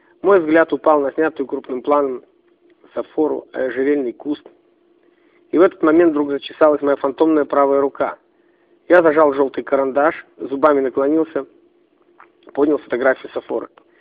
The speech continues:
всмотрелся в нее. Уже смеркалось, но вне-, верхний зал, который я назвал «Розовая малышка», долго держал свет, так что его хватало, чтобы насладиться мелкими деталями.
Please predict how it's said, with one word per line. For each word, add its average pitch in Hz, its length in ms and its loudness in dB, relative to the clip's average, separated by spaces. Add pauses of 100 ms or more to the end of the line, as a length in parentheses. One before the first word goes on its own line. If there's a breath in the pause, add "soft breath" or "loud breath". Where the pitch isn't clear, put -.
(220 soft breath)
всмотрелся 131 500 -4
в 101 60 -12
нее. 101 200 -12 (640)
Уже 175 180 0
смеркалось, 139 540 0 (640 soft breath)
но 143 100 -4
вне-, 175 200 4
верхний 165 360 0
зал, 165 260 2 (2000)
который 151 340 2
я 143 80 2
назвал 139 340 2
«Розовая 135 340 0
малышка», 131 480 -4 (380 soft breath)
долго 160 300 4
держал 131 440 -2
свет, 101 200 -8 (500)
так 175 160 -4
что - 120 -4
его 147 140 0
хватало, 151 420 0
чтобы 135 240 -6
насладиться 135 500 -6
мелкими 139 360 -2
деталями. 113 580 -8